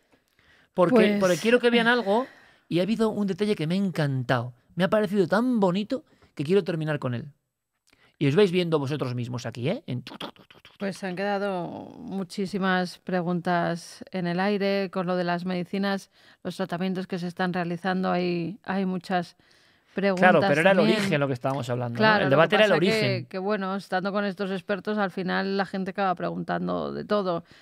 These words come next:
Speaker 2: Eh, nos dicen también, Tony, por ejemplo, en el canal de Telegram, ¿recomendáis mañana hacer deporte?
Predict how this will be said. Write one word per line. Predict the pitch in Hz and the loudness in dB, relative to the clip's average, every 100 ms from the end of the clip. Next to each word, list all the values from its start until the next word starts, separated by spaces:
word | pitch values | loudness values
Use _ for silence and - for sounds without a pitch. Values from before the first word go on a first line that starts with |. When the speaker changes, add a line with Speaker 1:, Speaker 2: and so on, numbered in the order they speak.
| _ _ | _ _
Speaker 2:
Eh, | - 185 190 190 | -2 0 0 -2
nos | 202 202 | -2 -2
dicen | 190 214 214 | -2 -2 -2
también, | 202 190 196 196 185 175 | -2 -2 -2 -2 -2 -2
Tony, | 202 196 | -2 -2
por | 196 196 | -2 -4
ejemplo, | 170 202 190 180 175 180 | -2 -4 -4 -4 -2 -2
en | |
el | 180 | -4
canal | 170 185 180 185 | -4 -2 -2 -2
de | 185 | -4
Telegram, | 175 190 185 185 180 | -4 -4 -2 -2 -2
¿recomendáis | 185 185 185 185 196 208 | -2 -2 0 2 0 0
mañana | 220 214 208 202 | -2 -2 0 0
hacer | 196 202 185 | -2 -2 -2
deporte? | 190 202 196 - 233 | -2 -2 -2 0 -2